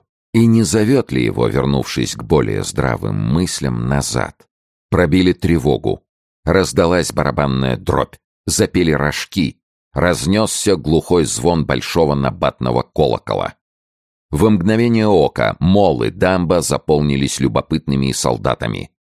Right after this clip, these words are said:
В руках у артиллеристов, стоявших у больших поставленных на каменные лафеты орудий, дымились фитили.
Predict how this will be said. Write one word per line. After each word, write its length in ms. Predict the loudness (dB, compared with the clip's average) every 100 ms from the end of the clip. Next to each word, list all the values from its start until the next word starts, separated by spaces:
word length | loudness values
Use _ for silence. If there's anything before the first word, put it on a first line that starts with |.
| _ _ _ _
В 120 | -2
руках 400 | 0 2 0 0
у 80 | 0
артиллеристов, 760 | 0 -2 -2 0 0 -2 -4 -4
стоявших 560 | -2 -2 -2 -4 -6
у 60 | -4
больших 520 | -2 -2 -2 -6 -4
поставленных 720 | -4 -4 -2 -2 -2 -4 -4
на 120 | -4 -4
каменные 560 | -2 -2 -2 -4 -2
лафеты 480 | 0 -2 -2 -4 -2
орудий, 520 | -2 0 0 0 -2
дымились 600 | -2 -2 0 0 -2 -6
фитили. 580 | -6 -6 -4 -2 -2 -6